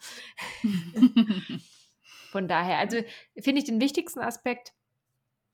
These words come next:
Speaker 1: klar, am besten wählt man den Zeitpunkt, wenn man jetzt, ähm, freie Planung hat, auch sinnvoll. Wie gesagt, gerade bei den Jungpferden, wenn sie die Grundschule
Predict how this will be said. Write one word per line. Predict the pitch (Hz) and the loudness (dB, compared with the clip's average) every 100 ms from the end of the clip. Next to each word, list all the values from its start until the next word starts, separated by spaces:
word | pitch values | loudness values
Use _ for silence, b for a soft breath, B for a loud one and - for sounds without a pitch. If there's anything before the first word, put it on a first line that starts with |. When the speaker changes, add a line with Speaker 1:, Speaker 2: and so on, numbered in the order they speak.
| _ _ - - | _ _ -14 -10
Speaker 1:
klar, | - 190 180 | -2 0 2
am | 185 | 2
besten | 202 202 202 | 0 0 2
wählt | 196 196 | 2 2
man | 196 185 | 0 -2
den | 175 | -2
Zeitpunkt, | - 240 254 247 226 208 | -2 -2 -2 -6 -6 -2
wenn | 190 | 0
man | 202 | 2
jetzt, | 190 180 - | 0 -6 -8
ähm, | 165 170 170 | -4 -4 -4
freie | - 190 | -2 -2
Planung | 185 185 180 185 | 0 -2 0 -2
hat, | - | -4
auch | 165 | -6
sinnvoll. | - 233 226 226 208 208 B B B B B | -4 -4 -2 2 2 0 B B B B B
Wie | - 208 | 0 2
gesagt, | 190 196 - | 2 0 -2
gerade | 180 185 | -2 0
bei | 175 | 0
den | 170 | 0
Jungpferden, | 175 214 202 - 175 170 170 170 | 2 2 0 -2 -2 -2 -2 -4
wenn | 170 170 | -2 -2
sie | 170 | -2
die | 156 | -4
Grundschule | 147 - 226 - 196 180 165 - | -4 -4 -4 -2 0 0 0 -6